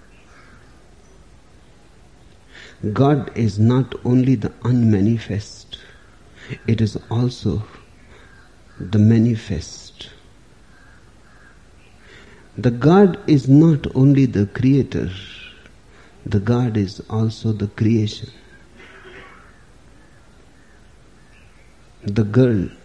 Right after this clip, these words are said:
the God, is as much in his world as he is in himself.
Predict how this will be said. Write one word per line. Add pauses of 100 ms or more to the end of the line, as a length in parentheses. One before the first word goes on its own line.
(140)
the
God, (1800)
is (500)
as
much (100)
in
his
world (880)
as
he
is
in
himself.